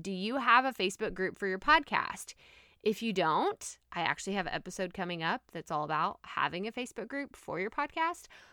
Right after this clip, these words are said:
But if you do, then casually slip it in there. When, like, if there's a topic that you're covering and maybe someone mentioned it in your podcast group, then that's a way to just throw it in there, like, just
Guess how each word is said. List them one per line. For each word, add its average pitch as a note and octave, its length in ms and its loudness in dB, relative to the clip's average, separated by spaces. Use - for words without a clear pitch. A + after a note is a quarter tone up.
But C4 360 4
if A3+ 260 4
you G#3+ 160 0
do, G3 760 6
then A3+ 560 4
casually D#4+ 720 2
slip - 220 -6
it D#4 100 0
in D#4+ 160 2
there. G#3+ 200 4
When, G#3+ 360 -2
like, G#3 240 0
if A#3 160 -4
there's C#4 300 0
a D4 60 -6
topic A3+ 520 4
that - 140 -2
you're D#3+ 160 -6
covering C4+ 1040 -2
and F#3 600 0
maybe G#3+ 280 2
someone A#3 380 0
mentioned A3+ 400 0
it G3+ 240 0
in G#3 260 0
your A3 140 0
podcast G3+ 600 2
group, G#3+ 480 0
then A#3 200 -2
that's A3+ 260 2
a D4+ 180 2
way G3+ 360 2
to B3+ 140 -4
just G3 260 -4
throw F#3+ 320 2
it B3 100 2
in C#4 200 4
there, F3+ 320 2
like, F3 280 0
just - 320 -8